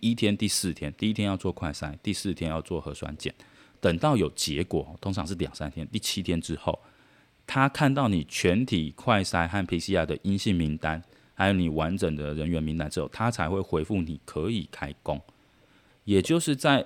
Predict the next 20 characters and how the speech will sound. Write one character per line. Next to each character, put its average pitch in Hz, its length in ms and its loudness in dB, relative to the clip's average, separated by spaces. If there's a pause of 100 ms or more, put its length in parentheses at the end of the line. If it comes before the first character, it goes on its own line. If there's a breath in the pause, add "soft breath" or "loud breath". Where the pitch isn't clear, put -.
(120)
我 82 220 0
认 131 180 6
为 95 140 4
七 - 340 -2
天 107 300 2
之 101 240 0
内， 107 280 4 (280 soft breath)
你 92 180 4
如 113 140 4
果 110 100 6
派 107 160 2
三 104 220 0
就 104 120 2
地 98 160 0
的 80 160 0
人 76 240 -4
进 101 180 -2
场 - 220 -8
的 - 120 -12
话， - 200 -8